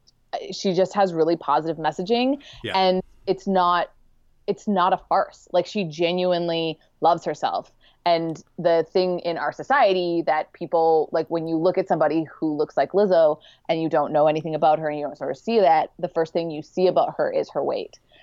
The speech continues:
Speaker 2: Yeah.
Speaker 1: And so the, for somebody to completely,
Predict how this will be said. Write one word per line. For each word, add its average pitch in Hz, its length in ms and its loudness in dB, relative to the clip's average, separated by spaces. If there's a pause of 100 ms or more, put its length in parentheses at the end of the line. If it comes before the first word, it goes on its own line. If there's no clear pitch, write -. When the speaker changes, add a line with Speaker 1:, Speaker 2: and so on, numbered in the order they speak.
(100)
Speaker 2:
Yeah. 175 80 0
Speaker 1:
And 175 120 2
so 160 540 2 (300)
the, 165 280 0 (140)
for 190 80 -2
somebody 175 440 0
to 175 320 0
completely, 160 920 2